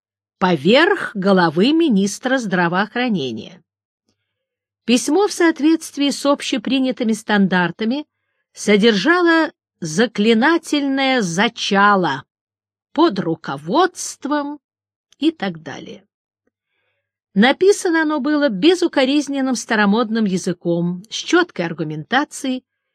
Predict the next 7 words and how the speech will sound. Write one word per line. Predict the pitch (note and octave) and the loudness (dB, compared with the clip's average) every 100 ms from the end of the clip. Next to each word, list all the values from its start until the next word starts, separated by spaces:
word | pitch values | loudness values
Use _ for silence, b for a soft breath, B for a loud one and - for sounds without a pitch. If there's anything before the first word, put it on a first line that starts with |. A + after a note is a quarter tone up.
| _ _ | _ _
и | G#3 C4+ | -2 0
убийственной | C4 C4+ E3+ A3+ D#4 D#4 - G#3+ F#3+ E3+ D#3 | 2 0 2 4 4 4 -2 0 0 0 -6
в | - | -2
прямом | G#3 G3+ A3+ A#3 F#3 - | 2 4 4 2 -2 -2
и | G3 | -2
переносном | F#3+ F3+ F3 F3 - D3+ C#3+ | 0 0 0 -2 -6 -10 -10
смысле | - A#3+ F4 - C#4+ C#4 | -4 0 0 0 -4 -4